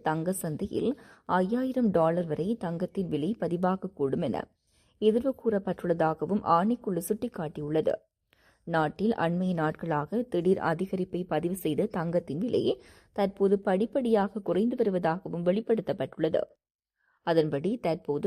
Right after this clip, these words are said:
நாட்டில் ஒரு பவுன் தங்கத்தின் விலை மூன்று லட்சம் ரூபாயை விட குறைவடைந்துள்ளது. இவ்வாண்டில் தங்கத்தின் விலைகள் தொடர்ந்து குறைவடையும் என குறித்த ஆணைக்குழுவின் உதவி இயக்குனர் இந்திக பண்டார தெரிவித்துள்ளார்.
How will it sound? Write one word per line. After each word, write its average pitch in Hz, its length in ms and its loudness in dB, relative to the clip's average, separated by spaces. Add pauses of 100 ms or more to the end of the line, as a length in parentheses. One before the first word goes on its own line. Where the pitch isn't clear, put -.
நாட்டில் 165 440 -2
ஒரு 175 220 4
பவுன் 190 260 0
தங்கத்தின் 160 520 -2
விலை 180 220 0 (160)
மூன்று 220 360 6
லட்சம் 247 400 0
ரூபாயை 208 480 4
விட 170 200 0 (140)
குறைவடைந்துள்ளது. 160 840 0 (460)
இவ்வாண்டில் 151 540 0 (100)
தங்கத்தின் 170 500 -2
விலைகள் 151 460 2
தொடர்ந்து 175 340 2 (160)
குறைவடையும் 165 580 2
என 165 180 0
குறித்த 175 380 -4
ஆணைக்குழுவின் 160 720 -2 (460)
உதவி 269 380 4
இயக்குனர் 202 520 2
இந்திக 185 320 0
பண்டார 185 400 2 (140)
தெரிவித்துள்ளார். 160 680 -4